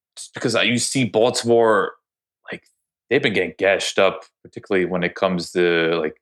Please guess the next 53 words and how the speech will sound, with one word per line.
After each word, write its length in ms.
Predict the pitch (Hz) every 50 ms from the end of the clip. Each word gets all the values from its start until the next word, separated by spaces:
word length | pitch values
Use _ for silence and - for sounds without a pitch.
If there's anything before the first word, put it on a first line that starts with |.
| - -
in 60 | 90
the 60 | 87
middle 280 | 80 85 90 87 87 82
of 80 | 80 78
the 80 | 80
field. 340 | 85 87 85 82 80 76 - - -
And 140 | 82 87 87
it 60 | 82
just 180 | 80 98 90 -
seems 240 | - 98 90 87 -
like 120 | 82 78 -
Roquan 360 | 95 92 90 - 92 87 85
Smith's 280 | - - - 85 -
that 140 | - 85 80
guy 140 | - 90 82
that 140 | 82 80 -
can 100 | - 87
make 140 | 85 80 -
silent 380 | - - 87 85 82 80 80
assignment 380 | 76 - - 85 80 80 80 80
line 120 | 78 78 - -
plays. 140 | 82 76 -
Like, 100 | - - -
Patrick 260 | 107 104 104 - -
Queen 240 | - - - 101 92
has 160 | 85 82 -
just 240 | - 90 - - -
not 360 | 85 82 85 85 80 82 82 - -
panned 260 | - 82 78 78 76
out 160 | 78 76 76 - -
for 100 | 78 78
him. 40 | - _
He's 120 | 87 87 80
been 160 | - 95 90
a 100 | 78 71 _
real 220 | 78 80 76 76 76
liability. 640 | 78 78 76 76 - - 78 76 76 73 - 78 73
So 340 | - - - 80 76 71 - _ _ - _ _ _ -
to 60 | 90
get 120 | 110 110 -
someone 280 | - 117 113 107 101
like 80 | 90 92
Roquan 360 | 107 101 98 - 110 101 95
Smith, 280 | - - 98 92 90 -
who 60 | -
we 160 | 92 98 101 92
know 420 | 90 95 95 95 92 90 90 82 80
he's 440 | 92 92 90 82 78 - - - _ _ _ _ _ _ _ _ - -
as 120 | 82 78
motivated 460 | 92 92 92 92 87 82 92 87 87
as 220 | 87 87 85 80 87
it 100 | 82 -
gets, 380 | - 90 87 - - - -